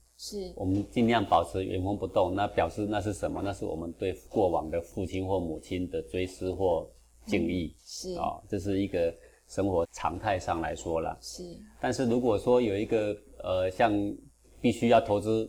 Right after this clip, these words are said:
Speaker 2: 公司，还是说现在小孩子需要这笔钱，那当然这个不在此限啦。
Speaker 1: 嗯。
Speaker 2: 哦，那我们追思过往的亲人，我们可以有很多很多形式啊。
Speaker 1: 是。
Speaker 2: 那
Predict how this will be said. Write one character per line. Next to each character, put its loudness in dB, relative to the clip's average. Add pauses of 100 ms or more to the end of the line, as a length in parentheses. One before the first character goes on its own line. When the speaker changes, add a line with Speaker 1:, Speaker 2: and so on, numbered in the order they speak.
Speaker 2:
公 4
司， -2
还 -2
是 -8
说 4
现 -2
在 0
小 2
孩 2
子 -2
需 -2
要 2
这 0
笔 -6
钱， -8 (760)
那 -4
当 4
然 2
这 0
个 4
不 -2
在 4
此 -8
限 0
啦。 -8 (300)
Speaker 1:
嗯。 -4
Speaker 2:
哦， 4
那 6
我 6
们 2
追 4
思 0 (180)
过 8
往 6
的 0
亲 4
人， 2
我 -4
们 -4
可 -2
以 0
有 -2
很 -10
多 0
很 -4
多 0
形 -6
式 -4
啊。 -2 (220)
Speaker 1:
是。 -10 (560)
Speaker 2:
那 2